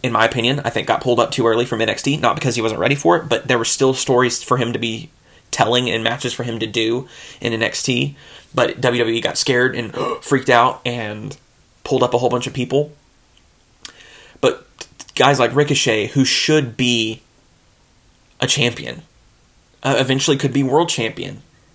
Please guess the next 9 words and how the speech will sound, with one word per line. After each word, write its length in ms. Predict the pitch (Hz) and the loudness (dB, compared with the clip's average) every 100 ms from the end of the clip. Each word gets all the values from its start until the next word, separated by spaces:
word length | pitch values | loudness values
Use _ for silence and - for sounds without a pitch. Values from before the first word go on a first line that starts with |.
| _ _ _ | _ _ _
in 120 | - 107 | -6 0
my 140 | 90 | 2
opinion. 420 | 135 180 - - - - _ _ _ _ _ _ | 2 2 -2 -6 -18 -20 _ _ _ _ _ _
Guys 240 | 110 123 123 | -2 0 0
like 180 | 127 | 0
E 80 | 135 | -2
C 200 | 143 139 | 0 0
three, 480 | 139 147 147 117 123 _ _ _ _ _ _ _ _ _ _ _ _ _ _ _ _ _ _ | 0 0 0 -2 -8 _ _ _ _ _ _ _ _ _ _ _ _ _ _ _ _ _ _
who 540 | - 139 127 123 110 | -2 2 4 2 0